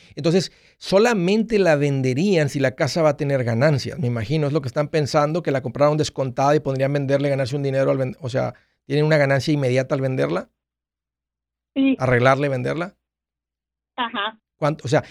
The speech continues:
Speaker 1: si la arreglan, cuánto, cuánto estiman que le podrían meter a la casa para dejar y qué valor tendría, este, ya arregladita la casa?
Speaker 2: En marzo vendimos una, aquí mismo, es la misma área donde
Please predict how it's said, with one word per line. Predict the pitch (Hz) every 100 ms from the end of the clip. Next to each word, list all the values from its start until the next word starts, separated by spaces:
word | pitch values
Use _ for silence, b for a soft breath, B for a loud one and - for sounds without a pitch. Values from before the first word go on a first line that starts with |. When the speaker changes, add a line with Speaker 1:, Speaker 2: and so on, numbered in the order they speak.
| B
Speaker 1:
si | -
la | 170 160
arreglan, | 156 202 190 175 165
cuánto, | 180 170 160 185 156 b b b b b b b b _ _ _ _ _
cuánto | 160 156 156
estiman | 180 - 175 170 165
que | 160
le | 143
podrían | 131 143 151 156
meter | 156 - 147
a | 147
la | 139
casa | - 135 160 -
para | 131
dejar | 127 127 151
y | 160
qué | - 156
valor | 151 151
tendría, | 151 139 139 147 151 - -
este, | 135 113 - 127
ya | 135
arregladita | 139 131 123 120
la | 120
casa? | 110 110 - _ _ _ _ _ _ _ _ _
Speaker 2:
En | 254 269
marzo | 277 277 277 349 339
vendimos | 311 269 285 285 294 -
una, | 294 294 311 330 330 _ _ _ _
aquí | 247 247 277
mismo, | 277 285 294
es | 262 262 277
la | 294
misma | 285 285 262 277 262
área | 262 269
donde | 254 240 233